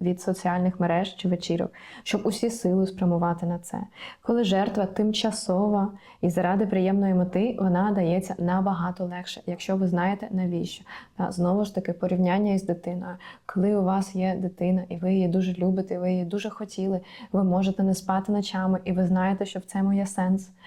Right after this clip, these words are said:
Ви знаєте, що ви цього хотіли. Водночас не забувайте про основу. Це ваше почуття себе і ваше здоров'я і емоційний стан. Важливо бачити різницю між важливим і терміновим. Наприклад, спорт може бути важливим,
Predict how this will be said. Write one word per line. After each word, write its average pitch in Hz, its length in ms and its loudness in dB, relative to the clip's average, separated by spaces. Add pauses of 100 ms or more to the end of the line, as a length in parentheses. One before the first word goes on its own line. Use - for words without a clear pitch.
(200)
Ви 190 100 2
знаєте, 196 420 0
що 190 180 -4
ви 180 100 0
цього 190 420 -4
хотіли. 202 460 -6 (220)
Водночас 220 520 2
не 208 120 2
забувайте 196 480 2
про 196 160 0
основу. 185 440 2
Це 190 300 -2
ваше 190 380 0
почуття 196 720 -2
себе 190 580 0
і 214 60 0
ваше 202 340 0
здоров'я 196 500 2
і 226 300 0
емоційний 185 540 0
стан. 175 360 -10 (480)
Важливо 214 320 2
бачити 208 640 0
різницю 196 600 2
між 202 380 2
важливим 208 680 2
і 196 180 2
терміновим. 185 640 2 (360)
Наприклад, 202 600 0
спорт 190 420 -2
може 190 280 2
бути 180 220 0
важливим, 185 560 2